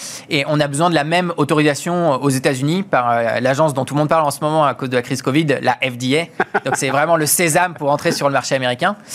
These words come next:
Speaker 1: Et pour avoir cette autorisation, on récolte un certain nombre de données, on fait un certain nombre de tests pour montrer que l'exosquelette est effectivement, euh, safe pour les patients. Et donc pour ça, on s'est associé avec un, un des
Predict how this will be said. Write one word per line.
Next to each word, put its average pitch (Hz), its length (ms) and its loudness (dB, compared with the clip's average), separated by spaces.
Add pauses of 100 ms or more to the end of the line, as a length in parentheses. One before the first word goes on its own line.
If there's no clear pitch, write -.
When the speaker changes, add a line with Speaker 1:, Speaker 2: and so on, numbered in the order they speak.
(380)
Speaker 1:
Et 135 140 0
pour 208 420 0 (200)
avoir 160 280 2
cette 165 180 0
autorisation, 160 760 2
on 143 120 2
récolte 160 340 0
un 156 80 2
certain 160 300 0
nombre 160 120 0
de 147 80 4
données, 151 380 2
on 170 80 2
fait 147 120 0
un 135 60 2
certain 151 280 -2
nombre 147 100 -2
de 139 80 0
tests 165 420 0 (220)
pour 151 140 0
montrer 151 240 0
que - 80 -4
l'exosquelette 139 500 0
est 131 60 0
effectivement, 139 500 0
euh, 120 80 0
safe 151 320 -2
pour 143 140 -2
les 135 80 0
patients. 127 280 -4 (460)
Et 139 60 -4
donc 139 240 -2
pour 170 200 -4
ça, 208 140 2
on 202 80 2
s'est 147 140 0
associé 147 280 -2
avec 139 200 0
un, 120 200 0
un 147 120 2
des 123 480 -2